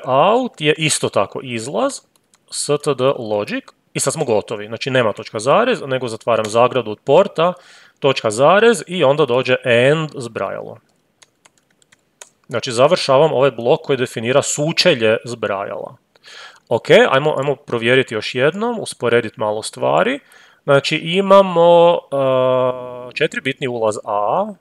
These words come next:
vidite, sa komponentama A tri, A dva, A jedan, A nula. Četiri bitni B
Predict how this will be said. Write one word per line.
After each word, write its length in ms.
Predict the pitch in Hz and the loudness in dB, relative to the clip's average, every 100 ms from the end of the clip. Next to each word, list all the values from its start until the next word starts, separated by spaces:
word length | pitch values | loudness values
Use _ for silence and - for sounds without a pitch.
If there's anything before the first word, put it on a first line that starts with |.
| _ _ - | _ _ -10
vidite, 280 | 120 151 | -8 -6
sa 120 | - 139 | -8 -6
komponentama 800 | 123 - 123 139 165 135 131 131 | -6 -4 -4 -2 -2 -2 0 0
A 40 | |
tri, 280 | - 123 127 | -2 -4 -4
A 160 | 120 120 | -2 -4
dva, 280 | 117 120 123 | 0 0 0
A 160 | 120 | -2
jedan, 320 | 117 117 120 120 | -2 -2 -2 -4
A 140 | 117 | -6
nula. 420 | 107 107 131 226 - - - _ | -8 -8 -4 -4 -6 -18 -20 _
Četiri 340 | - 175 196 | 2 2 2
bitni 300 | 156 135 147 | -2 -2 -4
B 160 | 113 107 | -8 -2